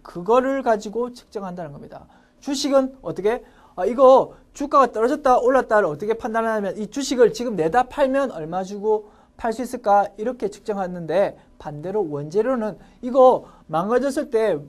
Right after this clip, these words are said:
시장에서 또 살려면 얼마 주고 사야 되지? 이렇게 평가하다는 거죠. 왜? 쓰임새가 서로 다른 거니까. 됐죠? 그런 걸 현행 원가법이라고 한답니다. 즉, 공정가치법이나 현행 원가법이나 공통된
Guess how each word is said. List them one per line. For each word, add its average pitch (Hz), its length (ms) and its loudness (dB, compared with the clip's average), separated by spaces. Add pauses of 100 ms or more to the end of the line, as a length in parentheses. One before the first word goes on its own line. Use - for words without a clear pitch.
시장에서 254 400 -4
또 269 140 -4
살려면 269 500 0
얼마 170 320 -4
주고 240 160 -6
사야 269 200 -4
되지? 262 280 -6
이렇게 220 380 -8
평가하다는 208 600 -12
거죠. 143 260 -20 (120)
왜? 220 320 -2 (220)
쓰임새가 277 480 -8
서로 175 220 -12
다른 147 300 -16
거니까. 196 340 -16 (160)
됐죠? 160 340 -16 (180)
그런 196 240 -8
걸 196 220 -2 (260)
현행 196 580 -10
원가법이라고 196 720 -16
한답니다. - 500 -20
즉, 220 340 2 (320)
공정가치법이나 190 1080 -8 (280)
현행 170 280 -10
원가법이나 160 600 -10
공통된 233 680 -6